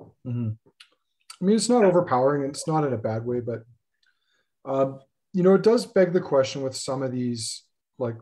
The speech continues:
releases, like, is it, you know, that organic nature of it a bit of a gimmick? Um, you know, a-, and the, the reality is with most organic single malts, they always have to be ex-bourbon,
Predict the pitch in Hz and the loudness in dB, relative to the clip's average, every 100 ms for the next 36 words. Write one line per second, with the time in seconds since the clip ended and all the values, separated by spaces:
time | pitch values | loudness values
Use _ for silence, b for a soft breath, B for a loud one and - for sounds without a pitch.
0 | _ - 123 123 139 127 110 104 - 113 | _ -6 -2 -2 -2 -4 -2 -4 -6 -8
1 | 110 - 143 139 143 139 - _ _ _ | -8 -2 0 4 4 2 -4 _ _ _
2 | _ _ 156 131 127 135 135 147 123 131 | _ _ -4 -2 2 0 0 -2 -2 -4
3 | 123 123 113 117 120 - 110 107 107 - | -4 -6 -8 -8 -8 -4 -2 0 -2 -6
4 | 110 123 110 104 120 113 - - _ _ | -6 -4 -4 -6 -4 -4 -6 -16 _ _
5 | _ _ _ _ _ - 113 113 113 107 | _ _ _ _ _ -10 -4 -2 -2 -4
6 | 104 - _ _ _ _ _ _ _ _ | -6 -12 _ _ _ _ _ _ _ _
7 | _ _ _ _ - 123 117 - b b | _ _ _ _ -8 -4 -4 -6 b b
8 | b b _ 151 175 180 180 175 170 - | b b _ -2 0 2 2 2 -2 -12
9 | 202 170 156 156 165 156 139 131 123 139 | -2 2 4 4 6 4 2 0 0 0
10 | 139 156 135 131 127 120 - 131 127 117 | 0 -2 -6 -6 -6 -8 -8 -4 -4 -4
11 | 117 - 123 - 135 147 139 139 127 120 | -8 -8 -6 0 2 2 2 -2 -2 -4
12 | 120 113 110 - 113 110 104 120 | -4 -4 -6 -6 -4 -2 -4 -8